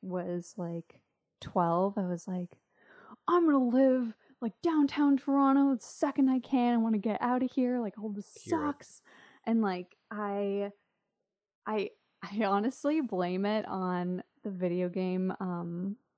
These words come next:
Speaker 1: Jet Set Radio Future for, like, giving me this, like, awe of, like, the city. And, like, I just became obsessed with, like,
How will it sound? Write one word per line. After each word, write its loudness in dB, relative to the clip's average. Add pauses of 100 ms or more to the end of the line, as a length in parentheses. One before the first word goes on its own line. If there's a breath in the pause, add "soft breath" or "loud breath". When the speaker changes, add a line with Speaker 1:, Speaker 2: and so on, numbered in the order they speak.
(760)
Speaker 1:
Jet -2
Set -2
Radio -2
Future -2 (120)
for, 2
like, -4
giving 2
me 0
this, -4
like, -6 (1300 soft breath)
awe 2
of, -6
like, -2
the -6
city. -4 (320)
And, 0
like, -6
I -8
just -8
became -2
obsessed -6
with, -6
like, -8